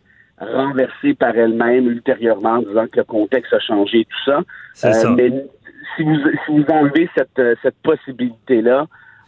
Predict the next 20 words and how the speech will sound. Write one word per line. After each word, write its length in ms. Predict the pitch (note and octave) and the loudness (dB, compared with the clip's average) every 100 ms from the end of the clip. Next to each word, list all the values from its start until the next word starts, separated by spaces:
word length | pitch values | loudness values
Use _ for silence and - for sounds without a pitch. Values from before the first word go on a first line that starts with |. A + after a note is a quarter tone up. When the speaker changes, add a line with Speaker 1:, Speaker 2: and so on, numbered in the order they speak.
| - | -4
Speaker 1:
en 120 | C#3+ | -2
temps 200 | D3+ C#3 | 0 0
normal, 640 | B2+ A2 A#2 A#2+ C3+ C3 - | 0 -2 -2 -2 0 -2 -4
il 60 | A#2 | -8
n'y 80 | A#2 | -10
a 60 | |
pas 160 | - B2+ | -6 -6
de 100 | A#2+ | -2
recours 600 | A2 A#2 B2+ - B2+ A#2 | -2 0 -2 2 0 0
possible 460 | - - - A#2+ A2+ _ | 0 -2 2 0 0 _
autre 280 | A2 A#2 A2+ | -2 -2 -4
que 80 | G#2+ G2+ | -8 -8
ceux 100 | G#2+ | -8
que 160 | G2+ F#2+ | -6 -4
je 60 | G2+ | 0
viens 100 | F#2 | 0
de 60 | |
mentionner. 280 | F2 - - | 0 -2 -2
Speaker 2:
C'est 160 | B2+ A2+ | 0 -2
ça. 240 | C3+ | -2